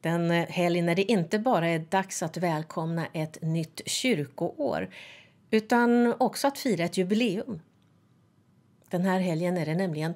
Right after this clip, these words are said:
två år sedan vi sände den första delen i Tankar inför söndagen. Två år. Tänk att tiden har gått så fort. Ja, jag får erkänna. Visserligen har vi ibland fått göra lite konstpauser när livet och annat har kommit emellan.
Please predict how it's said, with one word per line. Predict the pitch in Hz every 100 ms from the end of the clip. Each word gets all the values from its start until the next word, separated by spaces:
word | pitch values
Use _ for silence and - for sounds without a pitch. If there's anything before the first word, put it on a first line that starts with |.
| -
två | - 208 262 240 -
år | 269 262 165 160 160 - - - -
sedan | - 165 165
vi | 180
sände | 175 220 165 151
den | 151 156
första | - 277 - - 277
delen | 165 135 156 151
i |
Tankar | 151 190 139 143
inför | 143 147 170
söndagen. | 175 - - - - _ _ _ _ _ _ _
Två | - - 202
år. | 220 226 - - - _ _ _ _ _ _ _ -
Tänk | 175 170
att | 175 -
tiden | 160 156 160
har | 165
gått | 147 -
så | 156
fort. | - 208 - - _ _ _ _ _ _ _ _ - - - _ _ _ _ -
Ja, | -
jag | 156
får | 156 185
erkänna. | 190 143 143 160 - - - _ _ _
Visserligen | - 165 - 170 170
har | 151 165 175
vi | 180
ibland | 160 156 202 190
fått | 139 123
göra | 113 131
lite | 139 135
konstpauser | 131 - 185 160 - - 165 208 214 208 175
när | 160 180
livet | 175 190 202 175 165
och | 185 -
annat | 214 170 160
har | 196
kommit | 190 196 147
emellan. | 180 208 202 147 220